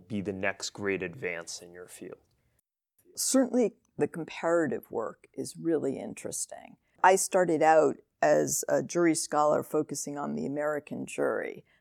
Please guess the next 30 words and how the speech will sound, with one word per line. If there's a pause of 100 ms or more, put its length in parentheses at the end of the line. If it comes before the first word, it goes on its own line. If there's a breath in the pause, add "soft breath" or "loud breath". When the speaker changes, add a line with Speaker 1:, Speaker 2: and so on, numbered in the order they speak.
Speaker 2:
and
it's
only
over
time,
as
I
started
learning
about
the
different
experiments
going
on
in
different
countries, (380 soft breath)
that
I (100)
really (140)
paid
attention. (160)
And (300 soft breath)
I
think
we'll
continue (100)
to
learn